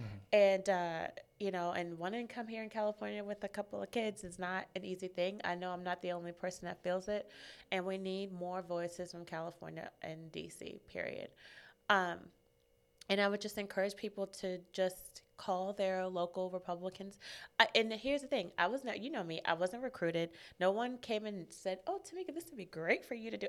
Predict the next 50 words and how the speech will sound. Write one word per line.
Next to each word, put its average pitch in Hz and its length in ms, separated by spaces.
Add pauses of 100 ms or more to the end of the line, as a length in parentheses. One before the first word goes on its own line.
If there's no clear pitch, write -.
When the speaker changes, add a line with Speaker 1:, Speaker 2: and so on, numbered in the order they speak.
Speaker 2:
I 359 80
was 349 200
minding 220 360
my 254 100
business 240 340
still, 214 380 (520)
p-, - 300 (120)
in 226 100
between 277 300
living 233 260
off 226 180
base 202 200
and 185 100
buying 190 240
my 240 140
<laughs> - 240
house - 260
in 415 200
Dixon, 226 400 (420)
I 415 280 (100)
didn't, 220 160
you 277 100
know, 233 260
I 226 120
just - 240
was - 120
like, - 280 (280)
"Somebody, 196 300
we 190 80
gotta 180 220
do 180 160
something. 175 340
Like, 165 160
this 175 180
is 180 80
crazy, 320 340
thinking 185 300
about 180 340 (340)
our 190 120
baby's 185 360
future. 254 280
And 202 160
if 202 140
we 220 100
don't 269 220
fight 220 200
for 196 80
our 185 80
kids 190 340
now, 180 380